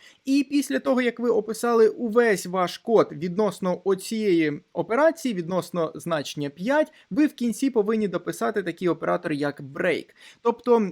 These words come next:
break, він каже про те, що ось на цьому моменті в нас наче вже оця умова, вона завершилася. Тобто, якби в нас, м, ось тут було число п'ять, то в нас ось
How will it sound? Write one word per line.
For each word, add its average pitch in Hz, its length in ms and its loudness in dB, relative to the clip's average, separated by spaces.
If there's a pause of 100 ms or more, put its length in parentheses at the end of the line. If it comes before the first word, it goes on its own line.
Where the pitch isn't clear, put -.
break, 269 460 0
він 233 140 -2
каже 233 340 0
про 220 200 -4
те, 294 200 -2
що 233 320 0
ось 214 400 -2
на 196 180 -2
цьому 190 340 0
моменті 254 600 -2
в 196 80 -4
нас 233 320 -4
наче 196 340 -4
вже 165 360 0
оця 160 400 -2
умова, 214 420 0
вона 165 320 -4
завершилася. - 840 -2 (260)
Тобто, 208 240 -2
якби 240 400 2
в 214 60 0
нас, 220 260 0 (240)
м, 170 220 -8
ось 202 200 0
тут 233 200 -2
було 190 260 4
число 190 380 -4
п'ять, 285 440 -2 (200)
то 247 140 2
в 185 80 -2
нас 247 280 0
ось 202 120 2